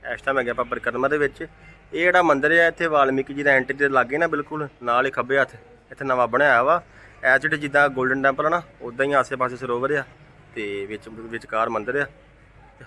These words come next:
ਹੁਣ ਆਪਾਂ ਚੱਲੀਏ ਅੱਗੇ। ਇੱਕ ਆ ਸਾਹਮਣੇ ਤੁਸੀਂ ਹਨੂੰਮਾਨ ਜੀ ਦੀ ਮੂਰਤੀ ਵੇਖੋ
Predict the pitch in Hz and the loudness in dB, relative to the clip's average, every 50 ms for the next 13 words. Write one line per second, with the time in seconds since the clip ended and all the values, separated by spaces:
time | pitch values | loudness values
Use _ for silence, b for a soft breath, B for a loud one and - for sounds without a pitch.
0 | - 135 135 135 135 131 143 135 127 135 123 131 135 139 143 139 127 - - - | -8 -4 -2 -2 0 0 0 0 -2 -2 -4 -4 -2 0 -2 -2 -2 -6 -12 -20
1 | - - - - 135 156 160 - - - - - - - - - - - - - | -20 -14 -6 -2 -2 -2 -2 -4 -10 -20 -20 -20 -20 -20 -20 -20 -20 -20 -20 -20
2 | - - - - - - - - - - - - - - _ _ _ - - - | -20 -20 -20 -20 -20 -20 -20 -20 -20 -20 -20 -20 -20 -20 _ _ _ -20 -8 -4
3 | - 151 - - 156 147 - 151 147 143 151 170 175 175 170 165 160 160 160 151 | -4 -2 2 2 2 4 4 4 4 4 6 6 6 4 4 2 0 0 0 0
4 | 139 135 135 131 131 131 127 127 127 123 131 131 135 131 131 127 127 - 131 131 | -2 -2 0 2 4 4 4 4 4 2 0 0 2 2 2 0 0 -2 -2 -2
5 | 127 - - 160 170 | 0 0 0 0 0